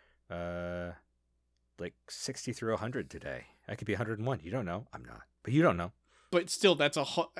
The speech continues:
Speaker 2: out of a hundred, they just need twelve. So, like
Speaker 1: That, that was just today, though. Like, they, I, I know it's, yes, I understand
Speaker 2: <laughs>
Speaker 1: that it's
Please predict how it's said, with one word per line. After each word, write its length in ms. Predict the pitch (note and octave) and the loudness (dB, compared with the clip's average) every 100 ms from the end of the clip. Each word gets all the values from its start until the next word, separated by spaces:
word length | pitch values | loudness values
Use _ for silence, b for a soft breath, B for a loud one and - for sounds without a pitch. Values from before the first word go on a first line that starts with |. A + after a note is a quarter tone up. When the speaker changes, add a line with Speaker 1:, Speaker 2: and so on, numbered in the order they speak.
| - | 2
Speaker 2:
out 160 | E3 F#3 | 6 8
of 80 | F3+ | 6
a 100 | D#3 | 6
hundred, 320 | F3+ F3 D3+ | 4 4 4
they 120 | D3 | 2
just 260 | D3 D3 D#3+ | 2 0 -2
need 180 | C3+ | -4
twelve. 380 | A#2+ C3 A2 - - _ _ _ | -2 -4 -4 -10 -20 _ _ _
So, 260 | - - C#3 | -2 4 6
like 380 | C3+ B2 A#2+ - _ _ _ _ - | 6 4 0 -10 _ _ _ _ 10
Speaker 1:
That, 200 | E3+ E3+ | 12 12
that 80 | F#3+ | 12
was 120 | D3 | 10
just 140 | D3 | 4
today, 300 | - A#2 F#3 | 4 6 6
though. 240 | E2+ D2 D2+ | 6 0 0
Like, 220 | G#2 - B B | 0 0 B B
they, 240 | G2+ C#3 B B B - | 6 6 B B B 0
I, 120 | C3+ - | 0 2
I 120 | B2+ | 4
know 160 | C3 A#2+ | 8 6
it's, 180 | A2+ - A#2 - _ _ _ | 6 -2 -8 -12 _ _ _
yes, 380 | - C#2+ - - | -10 -4 -2 -2
I 140 | F2 G2 | -2 0
understand 540 | G#2+ - F#4 F#4 G#4 G4+ - - - | 0 4 8 10 8 8 -2 -2 -2
Speaker 2:
<laughs> 460 | - - - - - | 2 2 2 0 2
Speaker 1:
that 240 | - - | 4 8
it's 260 | C#3+ - | 8 8